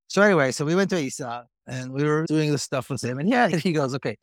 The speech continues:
uh, in, in the old city of Hebron," which is where he operates, which is where all the problems are. And just to give people an idea, Hebron, the city of Hebron has clo-, the entire city of Hebron has close to three hundred thousand people.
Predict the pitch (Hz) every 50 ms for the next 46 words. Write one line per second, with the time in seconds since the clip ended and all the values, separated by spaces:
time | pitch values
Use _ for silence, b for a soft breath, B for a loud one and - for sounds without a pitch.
0 | B B B - 143 135 120 107 - - 123 123 - - 117 117 123 143 170 175
1 | - 196 175 160 139 110 143 156 156 131 127 104 101 101 110 113 - - 113 101
2 | 101 - - 104 113 117 117 110 120 110 107 110 - - 107 104 104 - - 110
3 | - - 101 101 107 101 101 98 90 - 135 123 117 113 107 95 92 107 104 98
4 | 95 - _ _ _ _ _ _ _ - - 127 151 147 - 156 139 165 156 -
5 | 165 - 151 147 143 135 123 123 120 120 131 127 113 95 - _ _ _ _ _
6 | _ _ _ _ _ _ _ - 180 196 175 185 170 156 143 135 131 127 120 -
7 | - - 185 175 160 135 139 147 143 123 131 113 113 110 110 110 117 110 - -
8 | - 139 127 - - 110 113 113 104 - 156 151 147 131 - - 131 123 117 101
9 | 117 127 120 110 113 101 98 101 101 - _ _ _ _ - 110 107 98 - -
10 | 131 120 110 - - 123 107 101 _ _ _ - - 139 143 139 127 123 110 -
11 | 120 107 104 104 101 107 104 - _ _ _ _ _ - - 120 113 - - -
12 | 98